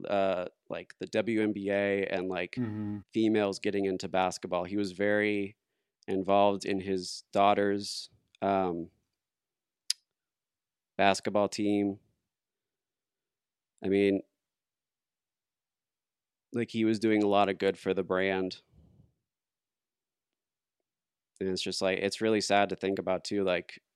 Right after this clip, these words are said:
Speaker 1: like, I pray that his daughter wasn't on that plane. I think we know his wife wasn't,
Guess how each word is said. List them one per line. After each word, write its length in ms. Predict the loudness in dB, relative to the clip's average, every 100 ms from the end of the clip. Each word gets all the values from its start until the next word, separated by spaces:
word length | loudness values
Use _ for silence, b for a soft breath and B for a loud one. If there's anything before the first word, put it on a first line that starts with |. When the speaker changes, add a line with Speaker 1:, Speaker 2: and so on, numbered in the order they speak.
| _ _ _ _ _ _ _ _
Speaker 1:
like, 140 | -14 -14 -18 _ _ _ _ _ _ _ _ _ _ _ 0
I 180 | 2
pray 360 | 2 4 6 6
that 300 | 6 4 4 _ -14
his 240 | -6 -4 0
daughter 340 | 4 6 4
wasn't 300 | 2 -2 -4
on 100 | -4
that 180 | -4 -6
plane. 280 | -6 -6 -6
I 100 | -4
think 180 | -6 -4
we 140 | -4
know 220 | -2 -2
his 160 | -4 -4
wife 260 | -2 -4 -4
wasn't, 440 | -10 -8 -8 -8